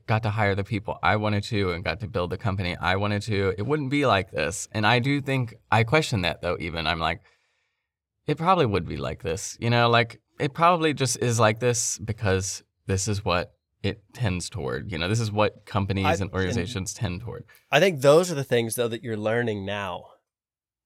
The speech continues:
Speaker 2: You know, you're learning now what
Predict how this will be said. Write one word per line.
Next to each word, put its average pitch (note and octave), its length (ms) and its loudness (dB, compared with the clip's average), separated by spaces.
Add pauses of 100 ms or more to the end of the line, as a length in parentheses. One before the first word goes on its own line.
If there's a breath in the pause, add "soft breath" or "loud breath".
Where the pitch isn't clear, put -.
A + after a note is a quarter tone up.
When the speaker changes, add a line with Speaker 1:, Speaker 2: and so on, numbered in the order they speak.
(160)
Speaker 2:
You A2+ 120 0
know, A2 120 4
you're A2 200 -2
learning C3+ 520 0
now A#2+ 600 0 (1080)
what C3 480 4